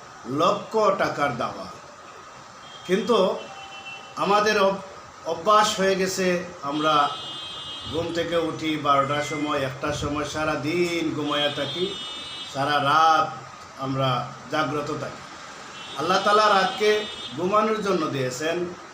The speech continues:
আর দিনকে কাজের জন্য দিয়েছেন। তিনি চাইলে রাত না বানিয়ে দিনকে সব সময় করে দিতে পারতেন, অথবা রাত করে দিতে পারতেন। কিন্তু কেন এই দুইটি ভাগ?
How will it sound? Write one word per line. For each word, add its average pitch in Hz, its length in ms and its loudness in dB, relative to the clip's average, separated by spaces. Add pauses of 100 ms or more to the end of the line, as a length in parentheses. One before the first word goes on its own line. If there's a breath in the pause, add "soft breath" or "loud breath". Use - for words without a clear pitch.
(240)
আর 135 100 -4
দিনকে 160 520 -2
কাজের 165 380 2
জন্য 175 260 0
দিয়েছেন। 135 400 -6 (960)
তিনি 208 200 2
চাইলে 226 580 4 (1900)
রাত 202 320 4
না 214 160 6
বানিয়ে 208 420 2
দিনকে 208 760 2 (440)
সব 170 200 2
সময় 170 280 0
করে 160 260 0
দিতে 151 240 -2
পারতেন, 175 540 0 (100)
অথবা 151 460 0
রাত 143 280 2
করে 143 220 -2
দিতে 131 200 -6
পারতেন। 117 400 -10 (960)
কিন্তু 156 200 -2 (100)
কেন 190 200 4 (400)
এই 160 140 -4
দুইটি 160 280 -6
ভাগ? 165 380 4